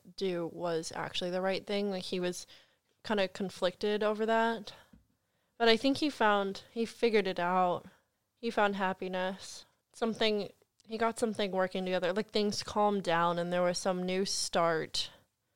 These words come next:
Maybe even a new relationship that came into his life in some way or form.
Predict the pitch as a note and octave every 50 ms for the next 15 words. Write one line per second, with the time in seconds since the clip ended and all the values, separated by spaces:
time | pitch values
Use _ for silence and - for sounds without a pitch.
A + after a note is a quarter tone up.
0 | _ _ _ _ _ _ _ _ _ _ _ _ - G3 G3 G3+ G#3 G3+ G3 G3+
1 | G3 F#3 F3+ F3+ F3+ F3 F3 F3 E3 E3+ E3 E3 E3 F3 - - F#3+ F#3 - -
2 | D#3 - - - - D3+ - - F3 F3+ F3+ F3 F3 F3 F3+ F#3 F#3 F#3 F3+ F3+
3 | G3 F3+ F3+ F3+ F#3 - - F3 F3 - - F3+ E3+ E3+ F3+ F#3 F#3 F#3 F#3 F#3
4 | F#3 F#3 F#3 - - _ _ _ _ - F#3+ F#3 - - F#3 F3+ F3+ F3+ F3+ E3+
5 | F3 F3